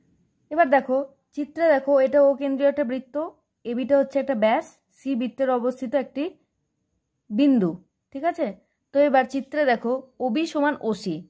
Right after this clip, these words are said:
এরা হচ্ছে একই বৃত্তের ব্যাসার্ধ, ওসিটাও ব্যাসার্ধ বৃত্তের, আবার ওবিটাও ব্যাসার্ধ। তাহলে এই যে ত্রিভুজটা ওবিসি ত্রিভুজটা আছে, এই ত্রিভুজের দুটো বাহু সমান হলে আমরা জানি ত্রিভুজটাকে কি বলে, সমদ্বিবাহু ত্রিভুজ। অতএব ওবিসি একটি সমদ্বিবাহু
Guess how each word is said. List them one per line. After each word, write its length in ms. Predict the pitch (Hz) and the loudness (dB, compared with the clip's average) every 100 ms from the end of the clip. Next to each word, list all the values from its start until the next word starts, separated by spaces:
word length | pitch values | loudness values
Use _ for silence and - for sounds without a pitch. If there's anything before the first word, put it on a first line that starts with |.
| _ | _
এরা 120 | 214 247 | -6 -4
হচ্ছে 180 | 247 277 254 | -4 0 0
একই 160 | 240 269 | -2 -4
বৃত্তের 280 | 240 240 247 | -6 -4 0
ব্যাসার্ধ, 320 | 190 185 190 175 170 - 208 | 0 0 -4 -4 -8 -10 -8
ওসিটাও 360 | 214 277 294 285 | -6 -2 0 0
ব্যাসার্ধ 340 | 277 294 247 302 | 0 -2 -4 -4
বৃত্তের, 340 | 262 262 - 359 _ _ 220 | -6 -8 -8 -8 _ _ -2
আবার 200 | 226 233 - _ _ 214 | 0 0 -4 _ _ -6
ওবিটাও 360 | 226 226 233 262 | -4 0 2 2
ব্যাসার্ধ। 360 | 240 190 190 160 170 - _ _ - | 0 -2 -4 -6 -10 -14 _ _ -8
তাহলে 260 | 214 240 302 | -4 -2 -2
এই 60 | 240 | -2
যে 80 | 254 - | -4 -6
ত্রিভুজটা 500 | 262 277 285 - 285 277 - _ - 262 | -4 -4 -6 -2 -2 -2 -10 _ -4 0
ওবিসি 420 | 285 254 269 294 269 | 2 0 -4 -6 -8
ত্রিভুজটা 420 | 254 262 262 277 220 | -6 -6 -6 -2 -2
আছে, 200 | 190 240 - - _ _ | -2 -6 -6 -10 _ _
এই 80 | 233 254 | -8 -6
ত্রিভুজের 320 | 277 277 294 | -4 -4 -6
দুটো 160 | 269 277 269 | -4 0 0
বাহু 160 | 262 285 269 | 0 -2 -6
সমান 200 | 247 254 | -6 -4
হলে 120 | 254 262 | -2 -2
আমরা 140 | 240 226 | -2 -4
জানি 120 | 226 233 | -4 -6
ত্রিভুজটাকে 420 | 233 208 226 208 220 | -10 -10 -8 -8 -6
কি 60 | 208 | -4
বলে, 160 | 202 277 - _ _ | -4 -4 -8 _ _
সমদ্বিবাহু 560 | 247 240 240 277 269 262 262 | -2 0 0 2 2 0 -2
ত্রিভুজ। 300 | 214 185 - - _ - | -2 -2 -4 -10 _ -8
অতএব 240 | 208 - - 233 | -4 -2 -2 -2
ওবিসি 300 | 226 254 - 254 | -4 -4 -6 -6
একটি 160 | - 285 | -6 -10
সমদ্বিবাহু 460 | 254 220 202 202 202 | -6 -6 -4 -4 -4